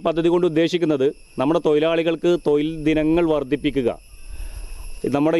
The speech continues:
ഏറും തൊഴിലുറപ്പുമായി ബന്ധപ്പെട്ട് ജനങ്ങളുടെ ധാരണ എന്ന് പറയുന്നത് നമ്മുടെ ഭൂ ഉടമകളുടെ തോട്ടം അല്ലെങ്കിൽ അത് കൃഷിയോഗ്യമാക്കുക, അല്ലെങ്കിൽ അവർക്കുള്ള സൗകര്യങ്ങൾ മാത്രം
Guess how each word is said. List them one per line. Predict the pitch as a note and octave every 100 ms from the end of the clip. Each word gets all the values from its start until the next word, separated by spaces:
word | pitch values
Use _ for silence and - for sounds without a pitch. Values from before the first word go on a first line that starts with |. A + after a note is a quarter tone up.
| D#3+
ഏറും | E3 F3+ D#3+ - G#2
തൊഴിലുറപ്പുമായി | E3 D#3+ E3 D#3 E3+ F3
ബന്ധപ്പെട്ട് | E3+ D#3+ D#3+ D3+ F3 D#3
ജനങ്ങളുടെ | D3+ D#3+ E3 E3 D3+
ധാരണ | C#3+ D3+ D#3+ A#2+ F2
എന്ന് | C3 D#3
പറയുന്നത് | D3 D3 D3 F3 - - - - - - -
നമ്മുടെ | D3 E3 E3+ F3 - C#3
ഭൂ | F3+ F#3+ - D#3
ഉടമകളുടെ | D#3 E3 F3 F#3 F3+ F#3 D3+ - - - - - D#3
തോട്ടം | D#3 D#3+ - G3+ A#2 D2+ - - -
അല്ലെങ്കിൽ | B2+ D3 D#3+ D#3+ C#3
അത് | D3+ G3 F#3+
കൃഷിയോഗ്യമാക്കുക, | D#3+ D3 E3+ E3+ F3 E3+ E3 D#3+ D3+ D3+ D3
അല്ലെങ്കിൽ | D3 D3 D3+ C#3
അവർക്കുള്ള | D3+ G3 F#3+ F3+
സൗകര്യങ്ങൾ | E3 D#3+ D#3 E3 D3
മാത്രം | D3+ - F#3